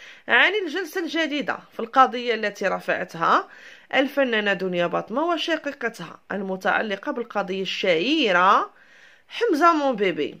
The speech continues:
وكانت الفنانة سعيدة شرف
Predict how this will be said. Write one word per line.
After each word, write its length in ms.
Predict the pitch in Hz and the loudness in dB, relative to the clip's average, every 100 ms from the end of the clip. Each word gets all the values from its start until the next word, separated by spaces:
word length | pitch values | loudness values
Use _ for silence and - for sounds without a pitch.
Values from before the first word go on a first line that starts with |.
| _ _ - | _ _ -2
وكانت 580 | 226 269 392 440 381 294 | 0 2 2 2 0 -2
الفنانة 480 | 269 269 254 233 | -6 -4 -2 0
سعيدة 460 | 214 208 175 185 175 | 0 0 0 0 -4
شرف 580 | 165 131 135 311 - | -2 0 4 4 2